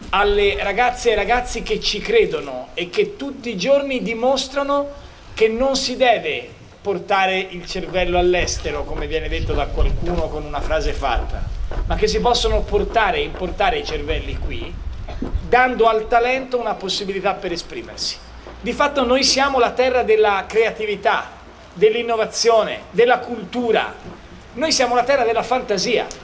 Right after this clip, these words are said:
Eppure negli ultimi anni non sempre siamo riusciti, abbiamo, siamo stati in grado di sfruttare tutte le possibilità che abbiamo avuto.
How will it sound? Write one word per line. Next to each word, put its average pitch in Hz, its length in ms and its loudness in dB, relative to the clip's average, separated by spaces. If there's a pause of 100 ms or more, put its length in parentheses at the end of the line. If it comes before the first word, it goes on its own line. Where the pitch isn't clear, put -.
(500)
Eppure 294 460 2
negli 220 240 -2
ultimi 247 380 -4
anni 202 260 0
non 285 300 2
sempre 214 560 0
siamo 190 240 -2
riusciti, 185 420 -2
abbiamo, 208 480 0 (200)
siamo 214 200 -8
stati 220 220 -2
in 214 100 -4
grado 226 300 4
di 185 160 -4
sfruttare 214 500 0
tutte 233 300 -4
le 196 80 4
possibilità 196 460 0
che 190 120 -4
abbiamo 185 220 0
avuto. 147 280 -8